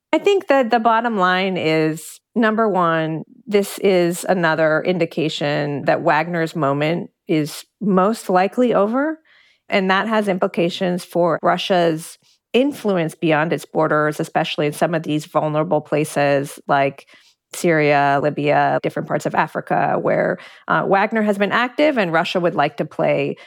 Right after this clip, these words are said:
an increased role. And then the second point is an indication of the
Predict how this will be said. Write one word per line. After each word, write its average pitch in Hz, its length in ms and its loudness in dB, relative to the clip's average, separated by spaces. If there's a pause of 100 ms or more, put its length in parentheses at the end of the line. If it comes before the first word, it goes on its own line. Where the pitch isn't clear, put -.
(140)
an 190 120 0
increased 165 540 -4
role. 151 340 2 (300)
And 277 220 2
then 277 120 2
the 269 80 2
second 226 400 -2
point 180 380 -2
is 269 300 2
an 196 120 0
indication 175 1000 -2
of 151 500 0 (100)
the 214 460 0